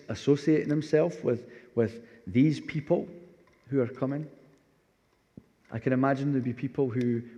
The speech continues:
were not happy about it. You know, in verse twelve, before, uh, our reading this morning, we read that even, even tax collectors is how it's,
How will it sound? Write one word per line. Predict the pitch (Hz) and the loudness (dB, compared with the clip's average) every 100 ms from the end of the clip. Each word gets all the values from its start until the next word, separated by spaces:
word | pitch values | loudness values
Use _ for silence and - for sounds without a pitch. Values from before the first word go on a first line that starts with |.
| - | -4
were | 117 | 0
not | 117 - | 0 -2
happy | 120 127 143 139 - - - _ _ _ - | -6 -4 -2 -4 -6 -20 -20 _ _ _ -10
about | 107 117 127 - | 0 2 0 -6
it. | - - - _ _ _ _ _ _ _ _ _ _ _ | -12 -20 -20 _ _ _ _ _ _ _ _ _ _ _
You | 120 | 2
know, | |
in | 117 | 4
verse | 117 131 - - | 4 4 2 -10
twelve, | - 139 147 151 - - - - _ - | 0 2 4 0 -6 -18 -20 -20 _ -6
before, | 107 - 139 151 - - - - - 110 | -6 0 2 2 0 -12 -18 -20 -10 -2
uh, | 110 110 107 - | 0 0 -4 0
our | 117 117 | 4 6
reading | 120 120 120 | 4 2 0
this | 104 - | -2 -4
morning, | 123 156 127 | 0 2 2
we | 117 | 4
read | 120 117 | 4 2
that | - - - - - | -4 -10 -18 -20 -6
even, | 143 151 - - - _ _ _ _ _ _ - | -2 -2 -6 -16 -20 _ _ _ _ _ _ -2
even | 170 170 147 131 - | 2 6 6 6 -2
tax | - - - | -6 -6 -12
collectors | - 127 120 - 113 | -2 0 0 0 -4
is | 107 107 | -2 -4
how | 110 | -2
it's, | - | -2